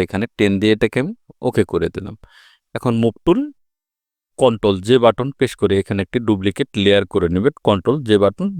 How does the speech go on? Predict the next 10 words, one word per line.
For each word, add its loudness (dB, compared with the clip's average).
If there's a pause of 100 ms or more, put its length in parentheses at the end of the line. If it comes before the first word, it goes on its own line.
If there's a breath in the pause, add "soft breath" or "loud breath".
(140)
প্রেস 0 (100)
করে -4
দিলাম। -6 (640)
এখন 0 (100)
দেখুন 0 (200)
এটা -4
কিন্তু -2 (160)
ছবিটা 0
কিন্তু -4 (100)
আলাদা 2